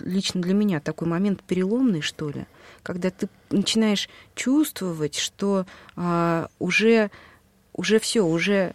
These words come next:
уже победа произошла. Вот это самая победа над смертью, которой нам всем на самом деле очень хочется. Мы же задаем себе вопрос, а что с нами будет после, когда мы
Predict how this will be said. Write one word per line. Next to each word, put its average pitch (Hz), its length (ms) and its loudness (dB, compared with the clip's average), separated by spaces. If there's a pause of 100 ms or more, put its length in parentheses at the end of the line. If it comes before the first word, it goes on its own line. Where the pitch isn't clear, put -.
(120)
уже 190 220 -2
победа 190 460 0
произошла. 151 680 -6
Вот 156 200 -4
это 180 140 -4
самая 214 360 0
победа 170 420 -4
над 175 220 -4
смертью, 160 500 -4
которой 185 300 -2
нам 196 160 0
всем 220 200 0
на 220 100 2
самом 233 180 2
деле 220 160 0
очень 226 200 -4
хочется. - 480 -6 (440)
Мы 185 100 0
же 185 160 0
задаем 196 320 -2
себе 165 200 -6
вопрос, 160 360 -4
а 139 60 -6
что - 160 -8
с - 80 -8
нами 165 160 -2
будет 165 180 -8
после, - 500 -10 (420)
когда 151 300 -4
мы 139 280 -4